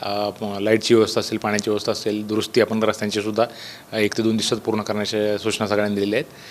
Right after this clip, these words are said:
तर सर्वांनी, अ, मूर्ती विसर्जन करताना जे संकलन केंद्र आणि जे कृत्रिम तु-, कुंड आहेत त्या ठिकाणीच मोठ्या संख्येनं करावं आणि आमचे जे काही, अ, म-, आमचे कर्मचारी असतील त्यांना आवश्यक ते सहकार्य करावं.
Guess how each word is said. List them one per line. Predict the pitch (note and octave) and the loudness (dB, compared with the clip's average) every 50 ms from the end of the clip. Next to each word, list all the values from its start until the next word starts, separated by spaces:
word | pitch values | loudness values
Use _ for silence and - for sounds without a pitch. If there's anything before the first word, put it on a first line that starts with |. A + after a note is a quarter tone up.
| - - - - - | -18 -20 -14 -10 -8
तर | A2 | -2
सर्वांनी, | - - A2 A2+ B2 C3 C3+ C#3 D3 D#3 - - | 2 4 4 6 4 4 2 0 -2 -4 -6 -6
अ, | A2+ G#2+ G2 G2 G2+ G2 G2 G2 G2 G2 | -6 -6 -4 -4 -4 -4 -4 -4 -4 -6
मूर्ती | G2+ G2+ G#2 G#2+ G#2+ G#2+ G#2 - C3 | -6 -6 -4 -2 -2 -2 0 2 2
विसर्जन | B2 A2+ - A#2 A#2 A#2+ B2 | 2 2 2 0 0 0 0
करताना | A#2 A#2 A2 G#2+ A#2 A#2 A#2+ C3 - - - - - - - - - - - - - - - - - - A#2+ | 0 0 0 0 0 -2 -2 -4 -6 -8 -14 -20 -20 -20 -20 -20 -20 -20 -20 -20 -20 -20 -14 -12 -8 -4 -2
जे | G#2+ - | 0 0
संकलन | - A#2+ A2+ G#2+ A#2+ B2+ C3 | 2 2 4 6 4 4 4
केंद्र | A#2+ C3 B2+ A#2+ B2 C#3+ | 4 2 4 4 4 4
आणि | C#3+ B2+ B2 C3+ C#3+ | 4 2 2 2 2
जे | B2+ C3 | 2 4
कृत्रिम | - C#3 B2+ C#3 C3 A#2+ B2 | 4 6 6 6 6 6 6
तु-, | B2+ B2 | 4 4
कुंड | A2+ - - A#2 A#2 G#2 | 4 2 0 2 4 4
आहेत | F#2+ E2+ - - - - - - - - - | 4 4 0 -8 -18 -20 -20 -20 -20 -2 4
त्या | - B2+ | 4 6
ठिकाणीच | A#2 - - C3+ C3 C#3+ E3+ E3 - - - B2+ | 6 6 4 2 2 2 2 2 2 2 2 2
मोठ्या | A#2 A2 G2+ A2+ G#2+ | 4 6 6 6 6
संख्येनं | A#2 A#2 G#2+ - A#2+ A#2+ | 4 2 2 2 2 2
करावं | A2+ A2+ A2+ A2 A2 A#2+ C#3 D3+ - - - - - - - - | 4 4 6 6 6 4 2 -2 -10 -16 -20 -20 -20 -20 -16 -10
आणि | - G#2 G#2+ A2 A2+ A#2 A#2 A#2+ A#2+ A#2+ A#2+ | -4 -2 0 2 2 2 0 0 -2 -2 -2
आमचे | A#2 A2+ G#2+ - A#2 | -2 -2 -2 -2 0
जे | A2 A#2 A#2 | 0 0 2
काही, | A#2 A#2+ A#2 A#2 A#2 A#2+ | 4 4 2 2 2 0
अ, | A#2 A2+ A2 G#2+ G#2+ G#2+ G#2+ G#2 G2+ G2 | -2 -2 -2 -2 -2 -2 -2 -2 -4 -6
म-, | G2+ G2+ G2 F#2+ G2 F#2+ G2 | -6 -8 -8 -10 -10 -10 -10
आमचे | G2 G2 G2 - G#2 | -8 -8 -6 -4 0
कर्मचारी | - A2 A2 A2+ A2+ A2+ | 0 0 2 4 2 2
असतील | G2+ - A#2 A2+ | 2 0 -2 -2
त्यांना | G#2+ G#2+ A#2 - | -2 -2 -2 0
आवश्यक | - A2+ G2+ - A#2 G#2 - | 0 0 0 2 0 0 2
ते | D#3+ | 4
सहकार्य | F#3+ F#3 C3 - F#2+ F2 | 6 6 6 6 2 -4
करावं. | - F2+ F2 E2 - | -6 -6 -10 -10 -12